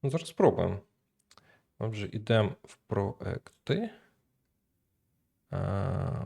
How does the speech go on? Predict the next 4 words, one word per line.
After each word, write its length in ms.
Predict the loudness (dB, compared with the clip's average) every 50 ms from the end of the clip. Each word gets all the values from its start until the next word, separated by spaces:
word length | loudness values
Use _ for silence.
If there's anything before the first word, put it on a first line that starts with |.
| -6 -6
проекти. 600 | -4 -4 -4 -4 -6 -8 -8 -2 0 0 0 -2 _ _ _ _ _ _ _ _ _ _ _ _ _ _ _ _ _ _ _ _ _ _ _ _ _ _ -14
Давай 280 | -14 -12 -12 -10 -12 -12 -14 _ _ _ _ _ _ _ _
teach-, 1120 | -12 -12 -12 -14 _ _ _ -16 -12 -10 -10 -8 -8 -8 -8 -8 -10 -10 -12 -12 -12 -12 -14 -16 -20 -20 _ _ _ _ _ -20
teaching. 640 | -20 -18 -12 -8 -6 -4 -4 -4 -4 -6 -10 -16